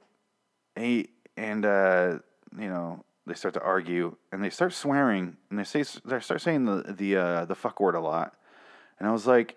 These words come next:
"A M C shows this season?" 'Cause I, I do also do the American Horror Story review. Um, this is A M C. Obviously, American Horror Story is F X. Uh,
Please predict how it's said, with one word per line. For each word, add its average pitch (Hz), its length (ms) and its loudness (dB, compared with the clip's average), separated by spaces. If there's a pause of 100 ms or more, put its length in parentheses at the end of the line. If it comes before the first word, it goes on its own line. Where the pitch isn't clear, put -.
(100)
"A 110 40 -4
M 233 260 4
C 151 340 0
shows 160 400 2
this 156 140 0
season?" 156 380 0
'Cause - 80 -12
I, 156 260 0
I 143 40 2
do 175 100 4
also 202 180 2
do 151 140 2
the 131 60 6
American 120 300 4
Horror 107 160 2
Story 123 360 2
review. 117 420 2 (720)
Um, 95 540 0 (960)
this 143 200 -2
is 139 80 -2
A 131 60 4
M 120 140 4
C. 104 400 2
Obviously, 110 380 0
American 101 240 2
Horror 98 120 2
Story 92 220 0
is 85 100 -4
F 95 220 -2
X. - 420 -4 (400)
Uh, 87 240 -8